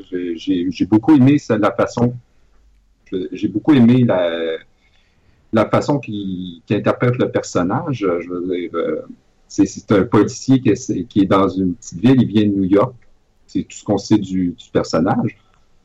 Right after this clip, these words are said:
Et, je veux dire, il est dans une petite ville où il n'y a jamais eu aucun crime, rien, une, une vie de, de police facile.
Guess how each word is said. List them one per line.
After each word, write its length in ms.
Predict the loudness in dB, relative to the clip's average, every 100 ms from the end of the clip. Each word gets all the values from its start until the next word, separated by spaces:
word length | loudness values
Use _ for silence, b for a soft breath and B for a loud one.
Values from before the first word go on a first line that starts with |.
| _ _ _ _ 2
Et, 400 | 6 6 6 0 _ _ _ _ _ -10
je 60 |
veux 200 | -2 -2
dire, 100 | -2 -8
il 220 | -10 0 2
est 40 |
dans 200 | 4 4
une 160 | 2 -2
petite 200 | -8 0
ville 140 | 4
où 120 | 4
il 60 | 6
n'y 40 | 4
a 40 |
jamais 480 | 2 0 4 4 6
eu 180 | 4 2 2
aucun 380 | 2 4 0
crime, 420 | 0 -2 0 0 -2
rien, 340 | -2 0 0 0
une, 440 | -6 -6 -10 -12 -20 _
une 140 | -4
vie 200 | 0 2
de, 340 | 4 4 4 2
de 140 | 0
police 520 | 0 0 2 2 -2 -4
facile. 520 | -4 2 2 2